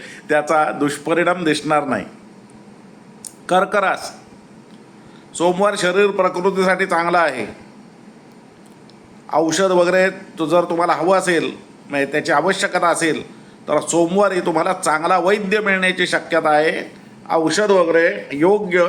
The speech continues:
मिळण्याची शक्यता आहे. मंगळ, बुध, गुरु फारच चांगले आहेत पैशाच्या दृष्टीने. खास करून तुमचे काही, अ, डिपॉझिट्स वगैरे ठेवायचे असतील तर त्यासाठी हे तीन दिवस चांगले आहेत.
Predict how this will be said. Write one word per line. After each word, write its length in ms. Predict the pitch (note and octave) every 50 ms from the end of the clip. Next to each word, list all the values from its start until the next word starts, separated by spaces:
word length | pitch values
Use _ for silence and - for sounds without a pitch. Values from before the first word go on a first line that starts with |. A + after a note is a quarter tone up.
| F3+ D3+
मिळण्याची 580 | D3+ D#3 D#3 D#3+ D#3 E3 E3 D#3+ E3 E3+ F3+ E3+
शक्यता 440 | - C#3+ - - - D3+ C#3 D#3+ D#3+
आहे. 240 | D#3 C#3+ C3 B2+ A2 F#2+ - - - - - - - - - - - - - - - - - - - - - - - - - - - - - - - - - - - - - - - - - - - - - - - - - - - - -
मंगळ, 340 | C#3 D3 D#3 E3 F3 F#3 F#3
बुध, 200 | F3 E3+ E3+ F3+
गुरु 360 | F3+ D#3+ D#3+ D#3+ F3+ F#3+ F#3+ F#3+
फारच 300 | F3+ D#3+ E3+ G3+ G#3+ G#3+ -
चांगले 280 | F#3 D#3 D3 C#3 C3
आहेत 160 | A#2+ A2 - - - - - - - - - -
पैशाच्या 440 | D#3 D#3+ D3+ D#3 F3+ F3+ E3+ F#3
दृष्टीने. 640 | F3 E3 D#3 D3+ - - D#3+ D3+ C3+ C3 A#2 G2+ F#2 - - -
खास 260 | D3 D#3 D#3+ - -
करून 400 | E3+ E3 E3+ F3 F3 F3 F3+ F#3+ F#3 - - - - - - - -
तुमचे 440 | D3+ C#3+ D3 D3 - D#3+ F3 F3 E3+
काही, 340 | E3+ E3+ E3 E3+ E3 D#3+ D#3
अ, 440 | D3+ D3 C#3+ C#3 C#3 C3 C3 B2+
डिपॉझिट्स 560 | B2+ B2 D3 D3+ D3+ E3 D#3+ D#3 F#3 F3+ F3+ F3
वगैरे 240 | F3 E3+ F3 F3+
ठेवायचे 400 | E3+ D#3+ E3 E3+ E3+ F3 E3+ F3+
असतील 400 | F3+ D#3+ - - F3 E3 D3+ C#3+
तर 60 | D#3 D3+
त्यासाठी 480 | D#3 D#3+ D#3+ D#3+ E3 F3 E3+ E3 E3
हे 60 | F3
तीन 280 | F3 F3 F3+ E3+ E3 E3+
दिवस 200 | E3+ F3 F3 E3+
चांगले 340 | E3+ E3 D#3+ D#3+ E3 E3+ F#3+
आहेत. 220 | F3+ D3+ C#3+ C#3